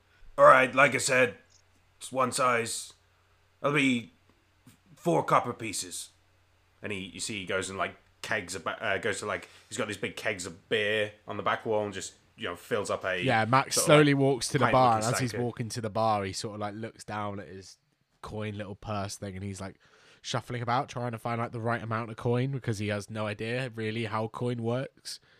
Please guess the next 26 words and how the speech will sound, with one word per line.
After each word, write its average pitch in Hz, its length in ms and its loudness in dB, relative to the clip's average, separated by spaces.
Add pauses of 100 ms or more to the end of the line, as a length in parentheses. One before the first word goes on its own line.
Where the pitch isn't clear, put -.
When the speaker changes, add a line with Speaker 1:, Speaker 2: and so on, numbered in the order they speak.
(320)
Speaker 2:
'Cause 131 120 -4
he 127 80 0
grew 147 100 6
up 135 100 2
in 127 80 -2
a 131 40 2
village 127 400 2
where 113 120 -2
literally 123 440 -6
all 143 120 2
you 127 140 -4
traded 135 460 -2
in 110 120 -4
was 104 220 -12 (500)
food 110 580 -4 (540)
and, 107 460 -10 (320)
like, 107 240 -14
stuff - 480 -4
in 120 80 -2
a 120 60 -2
village. 113 480 -4
Like, 104 320 -10
he 113 100 -12
never 110 300 -8
really 107 280 -8
had 101 380 -8